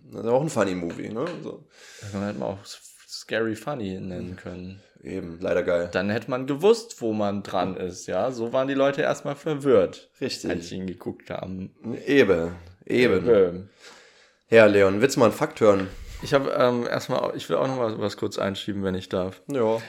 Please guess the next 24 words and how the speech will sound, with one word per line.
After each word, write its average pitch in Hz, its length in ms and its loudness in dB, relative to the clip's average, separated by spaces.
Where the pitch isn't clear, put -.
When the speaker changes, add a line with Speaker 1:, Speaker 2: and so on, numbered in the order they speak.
Speaker 2:
Ich - 60 -20
habe 113 120 0
nämlich 107 180 -2
heute 110 160 2
Morgen, 113 420 4
ähm, 107 520 0
was 107 200 -10
Lustiges 110 460 -6
gelesen. 104 520 -4
Und 107 200 -8
zwar 101 380 -2
war 98 160 -2
jetzt, - 360 -6
ähm, 95 540 -8
in 110 120 -10
den 101 80 -4
letzten 104 340 -6
Nächten 101 720 -6
wieder 98 680 -2
Sturm 110 460 -2
und 104 140 -6
Gewitter 110 400 -6
in 131 100 -6
Brandenburg. 127 580 -4